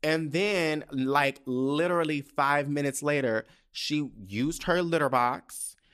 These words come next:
and was ready to play. So I was like, "Damn, like, work, bitch." So then I fed her, got her little water fountain on, got all her shit into the bathroom. I was like, "All right, so she gonna be here for, like, a day or two or whatever."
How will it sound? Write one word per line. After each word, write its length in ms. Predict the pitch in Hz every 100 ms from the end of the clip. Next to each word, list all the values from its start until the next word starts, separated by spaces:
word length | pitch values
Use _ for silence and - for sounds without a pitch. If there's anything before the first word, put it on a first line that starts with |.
| _ _ _
and 520 | 170 180 170 165 165 156
was 220 | 156 139
ready 240 | 143 151
to 80 | 156
play. 380 | 175 185 95 101 147 _ - - _
So 140 | - 196
I 40 |
was 140 | 190 185
like, 220 | 165 117
"Damn, 360 | 160 208 120
like, 320 | 120 120 113 - - 92
work, 280 | 135 190 107
bitch." 400 | 107 156 - - _ _ _ _ _ _ _ - _
So 600 | - 160 143 143 135 123
then 160 | 117 123
I 120 | 151
fed 260 | 151 156 147
her, 440 | 147 135 135 151 _ _ -
got 160 | 113 120
her 120 | 156
little 220 | 147 147
water 280 | 135 139 139
fountain 440 | 139 131 131 139
on, 500 | 104 120 117 117 127 - - _ - 101
got 260 | 92 120 92
all 120 | 139
her 140 | 151
shit 320 | 160 - 147 139
into 340 | 139 - 151
the 100 | 135
bathroom. 540 | 131 131 131 131 123
I 60 | 135
was 100 | 139
like, 140 | 143
"All 60 | 139
right, 180 | 139 131
so 120 | -
she 160 | - 165
gonna 180 | 160
be 100 | 135
here 140 | 135 127
for, 140 | 117
like, 200 | 104 92 -
a 60 |
day 240 | 90 95 92
or 120 | 82
two 200 | - 85
or 100 | 82
whatever." 360 | 87 82 78